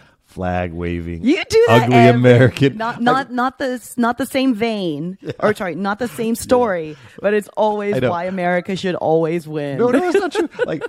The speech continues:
Speaker 1: I actually have always,
Speaker 2: No,
Speaker 1: I've
Speaker 2: I
Speaker 1: been
Speaker 2: know,
Speaker 1: more
Speaker 2: I
Speaker 1: like a
Speaker 2: kid.
Speaker 1: Team
Speaker 2: I
Speaker 1: Europe
Speaker 2: kid.
Speaker 1: guy because
Speaker 2: I kid.
Speaker 1: Yeah.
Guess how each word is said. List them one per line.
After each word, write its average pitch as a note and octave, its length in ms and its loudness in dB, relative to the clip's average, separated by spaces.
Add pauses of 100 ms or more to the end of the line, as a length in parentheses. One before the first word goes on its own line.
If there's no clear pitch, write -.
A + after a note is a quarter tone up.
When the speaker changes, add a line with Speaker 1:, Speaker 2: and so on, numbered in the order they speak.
Speaker 1:
I F#3 100 -2
actually C4 360 0
have B2 180 -4
always, D3+ 360 2
Speaker 2:
No, E3+ 120 2
Speaker 1:
I've C#3+ 100 2
Speaker 2:
I C3+ 60 0
Speaker 1:
been - 80 2
Speaker 2:
know, - 100 0
Speaker 1:
more F#3 140 6
Speaker 2:
I E3+ 80 4
Speaker 1:
like - 140 2
a - 40 4
Speaker 2:
kid. - 100 -4
Speaker 1:
Team E3+ 100 2
Speaker 2:
I - 60 4
Speaker 1:
Europe F3 280 2
Speaker 2:
kid. E3 120 0
Speaker 1:
guy G#2+ 300 2 (240)
because B2 640 -2
Speaker 2:
I G3+ 240 0
kid. F3+ 600 -4
Speaker 1:
Yeah. A2 280 2